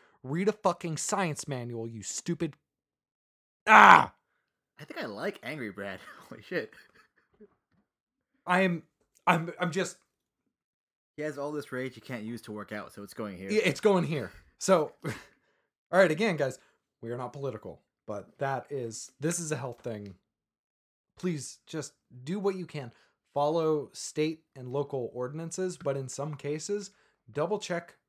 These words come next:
Speaker 1: what your state or your local ordinance is saying against the C D C. Because part of the problem is a lot of places open too quickly.
Speaker 2: Yeah, with not enough protective measures in place.
Speaker 1: Yeah.
Speaker 2: Because they're just trying to rush the economy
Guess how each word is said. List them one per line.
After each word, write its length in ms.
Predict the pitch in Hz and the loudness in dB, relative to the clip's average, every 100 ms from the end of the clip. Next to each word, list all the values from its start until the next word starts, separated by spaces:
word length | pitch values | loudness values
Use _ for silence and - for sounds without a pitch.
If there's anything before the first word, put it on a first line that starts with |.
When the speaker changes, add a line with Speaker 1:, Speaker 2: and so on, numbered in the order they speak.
| _ _ | _ _
Speaker 1:
what 280 | 127 143 139 | -2 -2 -2
your 120 | 151 | -8
state 400 | - - 139 - - | -8 -8 -8 -8 -14
or 120 | 131 | -12
your 180 | 113 113 | -8 -6
local 300 | 135 143 127 | -6 -6 -6
ordinance 440 | 127 117 113 - | -6 -6 -10 -10
is 180 | 131 117 | -12 -10
saying 380 | 131 123 123 113 _ - | -10 -10 -12 -16 _ -16
against 340 | 123 120 - | -10 -10 -10
the 80 | 110 | -14
C 180 | - 110 | -12 -12
D 160 | 95 | -12
C. 300 | 95 - 87 - _ _ - | -14 -16 -18 -20 _ _ -12
Because 200 | 135 143 | -8 -8
part 280 | - 147 156 | -4 -2 -2
of 40 | |
the 60 | 180 | -2
problem 320 | 165 151 147 | -4 -6 -4
is 140 | 135 | -8
a 60 | 120 | -8
lot 260 | 113 117 127 | -6 -6 -8
of 120 | - | -10
places 480 | - 113 120 135 107 | -8 -8 -8 -14 -10
open 320 | 110 - 117 101 | -10 -10 -16 -16
too 180 | - 113 - | -18 -20 -20
quickly. 580 | - 104 - 143 156 170 _ _ _ _ _ _ _ _ | -20 -20 -16 -12 -12 -14 _ _ _ _ _ _ _ _
Speaker 2:
Yeah, 120 | 92 78 | -20 -20
with 160 | - | -20
not 160 | 101 87 | -20 -20
enough 380 | 80 90 - _ _ | -20 -20 -20 _ _
protective 600 | - _ _ 101 87 87 | -20 _ _ -20 -20 -20
measures 320 | 92 87 80 | -20 -20 -20
in 60 | - | -20
place. 180 | 110 151 | -14 -10
Speaker 1:
Yeah. 160 | 110 - - _ _ _ _ | -10 -12 -20 _ _ _ _
Speaker 2:
Because 200 | 95 95 | -20 -18
they're 160 | 90 85 | -18 -20
just 260 | - 92 | -20 -20
trying 180 | - 95 | -16 -16
to 80 | 85 | -14
rush 260 | 95 101 - | -18 -18 -18
the 100 | 76 | -20
economy 460 | 76 82 92 76 | -20 -20 -20 -20